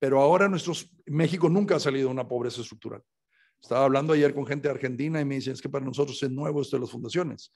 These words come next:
Antes el gobierno se encargaba de hacer todo, pero estamos llegando al punto donde los gobiernos no son suficientes en ningún lado del mundo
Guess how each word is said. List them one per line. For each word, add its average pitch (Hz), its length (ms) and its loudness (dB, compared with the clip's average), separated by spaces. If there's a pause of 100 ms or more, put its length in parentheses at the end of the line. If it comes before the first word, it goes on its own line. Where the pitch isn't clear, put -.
(580)
Antes 135 320 -6
el 143 100 -2
gobierno 143 380 0
se 135 100 -4
encargaba 123 320 -4
de 131 60 -2
hacer 123 200 -6
todo, - 460 -8
pero 120 140 -8
estamos 165 260 -2
llegando 151 320 0
al 127 80 -2
punto 151 240 -6
donde 151 160 -6
los 131 100 -2
gobiernos 143 540 -2 (400)
no 151 240 2
son 165 240 2
suficientes 143 720 -4
en 165 140 2
ningún 202 400 6
lado 208 260 6
del 185 100 6
mundo 196 360 2